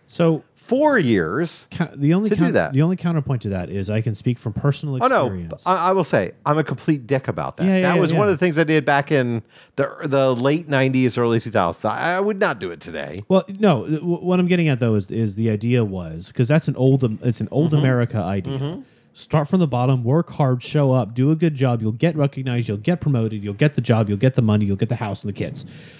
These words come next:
Speaker 1: All of that only happens if you happen to be lucky enough to get in with the right person at the right time to give you the job offer, offer. I've worked my ass off in my industry for eight years.
Speaker 2: Yep.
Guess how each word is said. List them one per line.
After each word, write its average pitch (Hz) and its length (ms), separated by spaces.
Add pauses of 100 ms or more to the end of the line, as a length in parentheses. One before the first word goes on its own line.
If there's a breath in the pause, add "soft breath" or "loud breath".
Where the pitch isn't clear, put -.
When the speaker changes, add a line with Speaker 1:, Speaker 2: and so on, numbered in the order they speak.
(640 loud breath)
Speaker 1:
All 240 260
of 233 100
that 214 200
only 240 420
happens 107 840 (380 soft breath)
if 139 160
you 139 80
happen 208 280
to 196 100
be 175 100
lucky 208 540
enough 220 220
to 160 100
get 151 160
in 196 240
with 175 100
the 131 80
right 190 320
person 185 300
at 143 80
the 123 80
right 135 320
time 170 200
to 139 60
give 131 280
you 160 60
the 139 80
job 123 260
offer, 82 340
offer. 101 360 (460 soft breath)
I've 135 260
worked 175 360
my 147 200 (100)
ass 156 320
off 104 220
in 107 60
my 104 140
industry 101 420
for - 220
eight 151 200
years. 117 580
Speaker 2:
Yep. 127 180